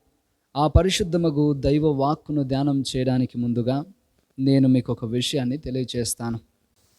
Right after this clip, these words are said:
పసిపిల్లల గురించి ఎన్నో సైంటిఫిక్ రీసెర్చెస్, అధ్యయనాలు మనకు ఒక విషయాన్ని తెలియచేస్తాయి. ఈ పసిపిల్లలు వారు ఎదిగేటువంటి ఈ సమయంలో తమ యొక్క తల్లిదండ్రుల యొక్క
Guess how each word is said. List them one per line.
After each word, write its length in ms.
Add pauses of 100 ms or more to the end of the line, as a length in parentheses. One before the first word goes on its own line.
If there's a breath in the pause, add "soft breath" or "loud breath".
(680)
పసిపిల్లల 640
గురించి 720 (240)
ఎన్నో 540
సైంటిఫిక్ 880
రీసెర్చెస్, 880 (420)
అధ్యయనాలు 960 (280)
మనకు 280
ఒక 120 (140)
విషయాన్ని 360
తెలియచేస్తాయి. 720 (1120 soft breath)
ఈ 100
పసిపిల్లలు 760
వారు 460
ఎదిగేటువంటి 840
ఈ 100
సమయంలో 680 (680)
తమ 160
యొక్క 280
తల్లిదండ్రుల 840
యొక్క 420